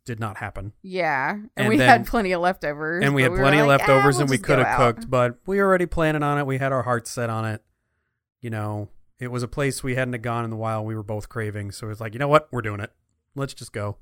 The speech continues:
Speaker 2: Yeah.
Speaker 1: And then back on the meal plan tomorrow and throughout the next week.
Speaker 2: But we, uh, and I think we mentioned this last week, we're not, like, really strict about it.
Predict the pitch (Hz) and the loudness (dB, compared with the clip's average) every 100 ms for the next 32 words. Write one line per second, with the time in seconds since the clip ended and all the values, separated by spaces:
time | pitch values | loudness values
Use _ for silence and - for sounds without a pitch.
0 | - 202 185 78 120 208 202 _ _ 120 | -12 -6 -4 -4 -6 -10 -14 _ _ -12
1 | 113 110 110 110 110 - - - 104 127 | -8 -6 -6 -6 -8 -12 -14 -10 -10 -6
2 | 131 160 175 151 143 139 - _ _ _ | -4 -2 -2 -2 -4 -6 -12 _ _ _
3 | _ - 156 165 139 - _ _ _ _ | _ -10 -8 -6 -8 -14 _ _ _ _
4 | - 110 107 - 117 117 131 127 - 127 | -14 -12 -12 -10 -8 -8 -8 -10 -12 -14
5 | - _ _ - - _ - - 262 247 | -16 _ _ -20 -20 _ -14 0 4 4
6 | 214 214 226 294 320 311 - 208 - - | 2 -6 -8 -4 -2 -2 -2 -2 -4 -2
7 | 247 269 285 381 302 208 151 - 202 196 | 0 0 -2 -2 -4 -4 -8 -8 -6 -4
8 | 196 175 160 170 170 - 175 170 196 214 | -6 -8 -4 -2 -2 -4 -12 -10 -8 -4
9 | 196 160 160 - _ _ 180 175 165 - | -2 -2 -6 -10 _ _ -10 -6 -6 -8
10 | 165 180 247 294 349 415 427 381 | -12 -10 -4 0 0 0 0 -2